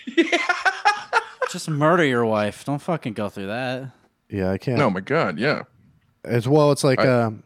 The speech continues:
Speaker 2: Be cheaper to cover it up.
Speaker 3: when, uh, Bezos
Speaker 1: I
Speaker 3: divorced his wife, and she is now the richest woman in the world. <laughs>
Speaker 1: Yeah.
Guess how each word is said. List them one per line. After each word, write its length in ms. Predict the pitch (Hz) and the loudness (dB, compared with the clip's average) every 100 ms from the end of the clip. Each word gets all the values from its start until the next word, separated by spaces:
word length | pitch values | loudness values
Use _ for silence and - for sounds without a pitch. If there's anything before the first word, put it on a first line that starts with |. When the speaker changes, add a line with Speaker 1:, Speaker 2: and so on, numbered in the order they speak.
| - | -8
Speaker 2:
Be 60 | 143 | -6
cheaper 260 | - 156 156 | -2 2 2
to 80 | |
cover 320 | 120 131 127 123 | 4 2 4 4
it 60 | |
up. 320 | 127 156 - _ | 4 0 -2 _
Speaker 3:
when, 180 | 123 127 | 2 4
uh, 100 | 135 | 4
Bezos 440 | 113 147 170 107 | 6 6 6 4
Speaker 1:
I 60 | 104 | 4
Speaker 3:
divorced 480 | 131 113 123 117 - | 2 2 2 0 -2
his 180 | 127 113 | -2 2
wife, 440 | 113 101 - - | 2 2 -2 -10
and 160 | 113 104 | -8 -4
she 180 | 117 117 | 0 2
is 160 | 104 | 2
now 200 | 110 107 | 0 0
the 100 | 101 | 2
richest 340 | 98 107 - - | 0 0 -2 -2
woman 240 | 107 104 | -2 0
in 80 | 101 | -2
the 60 | |
world. 340 | 92 101 101 - | 0 0 -2 0
<laughs> 1200 | - - - - 196 180 - 190 202 - 175 - | -2 -2 -6 0 0 2 2 2 0 -2 -6 0
Speaker 1:
Yeah. 360 | 196 247 - | 0 0 -2